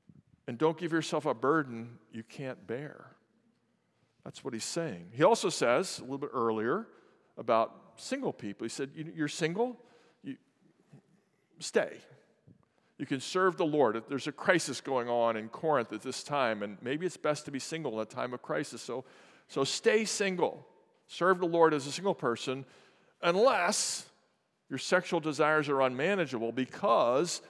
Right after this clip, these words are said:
God does not want us to burn with passion. Stay unless, because.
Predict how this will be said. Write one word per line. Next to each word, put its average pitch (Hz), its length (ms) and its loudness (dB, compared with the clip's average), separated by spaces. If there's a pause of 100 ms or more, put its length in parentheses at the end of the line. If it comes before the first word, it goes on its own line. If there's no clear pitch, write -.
(240)
God 131 240 0
does 131 160 -2
not 117 200 -2
want 120 140 -6
us 113 100 -8
to 107 120 -8
burn 107 380 -4
with 95 180 -14
passion. 117 440 -10 (120)
Stay 113 560 -8 (720)
unless, 110 600 -8 (840)
because. - 680 -10